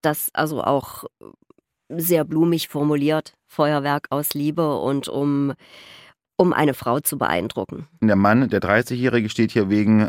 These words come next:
Speaker 2: wegen Brandstiftung vor Gericht. Und was droht ihm denn eigentlich? Wir können gleich sagen, das Urteil, äh, fällt später.
Speaker 1: Ja, ähm, na, auf jeden Fall denke ich auch wieder, äh, eine Haftstrafe,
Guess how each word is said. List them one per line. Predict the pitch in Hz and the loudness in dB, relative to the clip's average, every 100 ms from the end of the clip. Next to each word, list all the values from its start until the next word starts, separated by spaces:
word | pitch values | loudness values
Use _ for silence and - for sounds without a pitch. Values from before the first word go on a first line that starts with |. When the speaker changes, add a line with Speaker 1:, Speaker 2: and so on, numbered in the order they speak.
| - | 2
Speaker 2:
wegen | 101 92 | 2 4
Brandstiftung | 104 123 147 - 120 | 4 4 2 2 0
vor | - 113 | 2 2
Gericht. | 98 113 131 104 | 2 0 0 0
Und | 101 | 2
was | 101 - | 2 0
droht | 101 110 139 | 2 4 4
ihm | 123 127 | 2 2
denn | 120 120 | 4 2
eigentlich? | - 104 113 - 110 113 | 2 4 2 2 0 2
Wir | 104 101 | 2 2
können | 113 104 | 2 2
gleich | 101 | 2
sagen, | 104 101 104 | 0 0 0
das | - | 0
Urteil, | 104 113 104 90 | -2 2 2 2
äh, | 71 95 92 82 - | 2 2 2 0 0
fällt | 110 101 | 0 0
später. | - 113 127 123 131 - | 0 0 2 0 -2 0
Speaker 1:
Ja, | 190 208 - _ - | 0 0 -6 _ -6
ähm, | - 196 185 180 | 2 4 4 4
na, | 185 160 165 | 4 2 2
auf | 180 | 0
jeden | 214 247 | 0 0
Fall | 226 240 226 | 0 0 0
denke | 247 | -2
ich | 233 - | -4 -4
auch | 151 285 | -4 -2
wieder, | 262 269 262 262 247 147 233 233 233 233 226 - | -2 0 2 2 2 0 2 2 2 2 0 0
äh, | |
eine | 190 226 220 | 2 2 0
Haftstrafe, | 269 - - - 277 277 302 339 | -2 -4 -8 -4 0 2 2 0